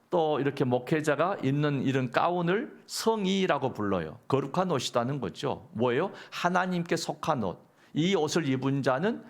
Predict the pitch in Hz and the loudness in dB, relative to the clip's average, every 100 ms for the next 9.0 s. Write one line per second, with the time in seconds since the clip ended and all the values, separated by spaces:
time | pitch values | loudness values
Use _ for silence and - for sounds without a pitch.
0 | - - 175 165 147 190 - 196 190 131 | -14 2 2 4 0 -2 0 0 2 0
1 | 139 151 147 - 147 143 135 143 135 135 | 0 0 -6 0 0 2 0 0 2 2
2 | 131 131 127 127 120 127 131 196 226 - | 0 0 2 2 0 0 2 2 -2 -2
3 | 135 127 160 135 143 170 170 190 165 117 | -2 0 2 2 2 0 2 2 0 -2
4 | 98 76 - _ _ _ _ _ - 143 | -6 -10 -12 _ _ _ _ _ -2 -2
5 | 135 180 185 160 123 147 95 - - - | 0 0 2 2 0 0 -2 -6 -20 -2
6 | - 165 170 190 196 160 151 151 151 185 | 0 2 2 2 2 2 0 0 0 0
7 | 202 208 - - - 190 190 180 165 139 | 0 -4 -16 -16 -4 0 2 0 2 2
8 | 131 117 113 104 95 92 87 73 69 - | 2 0 0 -4 -2 -2 -2 -6 -10 -14